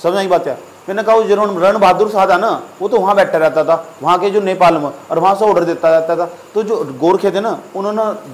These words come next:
ज़बरदस्त मात्रा में अनाप शनाप कर कर टैक्स लगाए, मतलब कोई व्यवस्था ही नहीं आती बिल्कुल भी। और उत्तराखंड के लोगों की अर्थव्यवस्था को डगम-, और उत्तराखंड के लोगों की अर्थव्यवस्था डगमगाई पूरी, पूरी तरह। इनकी हालत ख़राब कर दी इन्होंने, इतने टैक्स लगाए, दो, दो सौ परसेंट तक टैक्स को बढ़ा के लेके चले गए।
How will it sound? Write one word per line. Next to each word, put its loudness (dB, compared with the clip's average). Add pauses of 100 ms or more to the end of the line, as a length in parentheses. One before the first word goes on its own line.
(100)
ज़बरदस्त 0
मात्रा 0
में -4 (360)
अनाप 0
शनाप -2
कर -2
कर -4
टैक्स -2
लगाए, -2 (140)
मतलब 0
कोई 0
व्यवस्था 0
ही 2
नहीं -2
आती -2
बिल्कुल -4
भी। -8 (340)
और 0
उत्तराखंड 0
के 4
लोगों 2
की 0
अर्थव्यवस्था -2
को -6
डगम-, 0 (260)
और -2 (240)
उत्तराखंड 0
के 4
लोगों -2
की 2
अर्थव्यवस्था -2
डगमगाई 0
पूरी, -10
पूरी -10
तरह। -4 (400)
इनकी -2
हालत 2
ख़राब 2
कर 4
दी -4
इन्होंने, -6
इतने -6
टैक्स -4
लगाए, -2
दो, -2
दो 2
सौ -4
परसेंट -8
तक -6
टैक्स -4
को -10
बढ़ा -2
के -2
लेके -2
चले -8
गए। -10